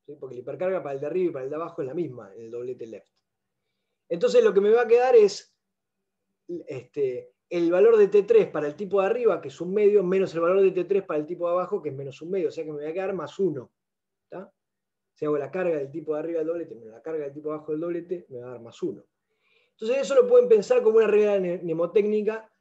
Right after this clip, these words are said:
para acordarse quién va arriba y quién va abajo. Este, si ustedes conocen las cargas eléctricas de cada una de las partículas, para acordarse quién va arriba y quién va abajo en los dobletes left, lo que pueden hacer es recordar, bueno, pará, la carga eléctrica del de arriba menos la carga eléctrica del de abajo tiene que darme más uno.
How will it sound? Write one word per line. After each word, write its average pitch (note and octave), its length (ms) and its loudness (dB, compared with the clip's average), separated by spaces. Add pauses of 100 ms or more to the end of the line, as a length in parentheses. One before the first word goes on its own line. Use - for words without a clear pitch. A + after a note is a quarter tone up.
(200)
para E3 160 -2
acordarse F#3+ 600 -2
quién A3+ 260 0
va G#3+ 60 0
arriba G#3+ 320 4
y F#3+ 120 4
quién F#3+ 240 2
va F3 60 2
abajo. F#3 600 -2 (320)
Este, A2+ 640 -14 (220)
si - 140 -20
ustedes F3+ 240 -4
conocen E3 480 -4
las A#2+ 120 -12
cargas D#3+ 320 -8
eléctricas D3+ 460 0
de B2 80 -14
cada D#3 220 -10
una E3 120 -8
de E3 60 -6
las D3+ 100 -8
partículas, F#3+ 600 -4 (380)
para D#3 160 -4
acordarse D#3+ 500 -2
quién A3+ 200 -4
va G3 80 -2
arriba F#3+ 260 -2
y D3+ 60 -6
quién F#3 180 -6
va F#3 60 -2
abajo F#3+ 260 -4
en B2+ 80 -10
los C3+ 80 -8
dobletes F#3 320 -2
left, G3 260 -2 (420)
lo D#3+ 120 0
que F3 100 0
pueden G#3+ 220 0
hacer A#3 200 -2
es F3+ 60 -2 (220)
recordar, G#3 460 -2
bueno, G3+ 240 2
pará, F3 340 -6 (200)
la E3+ 240 -8
carga B3+ 220 2
eléctrica F#3 380 2
del D#3 80 0
de E3 60 -2
arriba F3 260 0
menos G#3 240 0
la E3 100 -4
carga F#3+ 220 2
eléctrica F3 380 2
del D3+ 100 0
de E3+ 60 0
abajo F#3+ 520 0
tiene E3+ 220 -4
que D3 80 -2
darme C#3+ 240 -6
más A#2 220 -16
uno. C3 240 -4